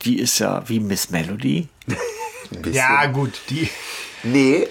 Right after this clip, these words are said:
Speaker 2: ich hab, ich hab aber was anderes, wo ich später noch mal gerne zukommen möchte.
Speaker 1: Okay.
Speaker 2: Ähm,
Speaker 1: Also für mich
Speaker 2: so
Speaker 1: war
Speaker 2: von
Speaker 1: sie
Speaker 2: der
Speaker 1: da,
Speaker 2: Gesamtstory.
Speaker 1: wie sie, war sie so ein bisschen wie Miss Melody, genauso verrückt
Speaker 3: Echt? Die
Speaker 1: eigentlich.
Speaker 3: Miss Melody ist für mich noch ein bisschen durchgeknallter.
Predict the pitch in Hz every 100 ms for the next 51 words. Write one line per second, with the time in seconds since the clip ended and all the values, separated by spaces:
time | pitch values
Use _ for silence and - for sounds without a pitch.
0 | 147 143 170 165 - - 147 143 135 131
1 | 127 - 175 170 131 104 - - 107 107
2 | 120 127 123 123 - 156 156 139 92 92
3 | 95 87 87 85 85 101 - 87 85 87
4 | 85 - 92 90 135 - 113 110 135 82
5 | 104 104 101 101 113 - 113 117 117 123
6 | 170 147 151 135 131 135 143 - 92 92
7 | 90 90 - - 123 123 117 117 117 120
8 | 113 110 110 117 - 147 143 131 123 120
9 | 110 107 101 110 107 110 120 - 135 107
10 | - 127 - 95 107 107 98 110 110 117
11 | - 131 127 127 123 110 - 143 143 151
12 | 147 131 131 131 156 165 _ _ _ _
13 | _ - - 160 160 170 170 180 214